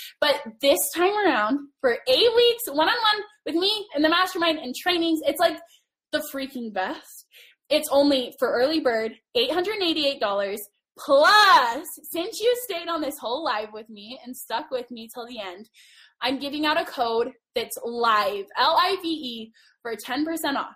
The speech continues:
And that's only available until tomorrow when I officially announce it on my Instagram. So it's not officially live yet, but I'm opening up to you guys for showing up and showing up for yourself. 'Cause I know the thirty of you who were on this live,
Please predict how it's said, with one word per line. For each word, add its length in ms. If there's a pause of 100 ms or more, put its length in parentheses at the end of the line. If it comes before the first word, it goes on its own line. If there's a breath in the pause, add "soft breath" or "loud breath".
(100)
And 100
that's 240
only 240
available 420
until 300 (100)
tomorrow 500
when 120
I 60
officially 540
announce 300
it 80 (100)
on 140
my 120 (100)
Instagram. 460
So 280 (320 loud breath)
it's 160
not 380
officially 460
live 280
yet, 260
but 80
I'm 200
opening 340
up 140 (100)
to 60
you 100
guys 280 (120)
for 140
showing 340
up 160
and 120
showing 280
up 140
for 60
yourself. 380 (380 loud breath)
'Cause 100
I 40
know 380
the 240 (140)
thirty 340
of 120
you 300
who 120
were 240
on 200
this 240
live, 360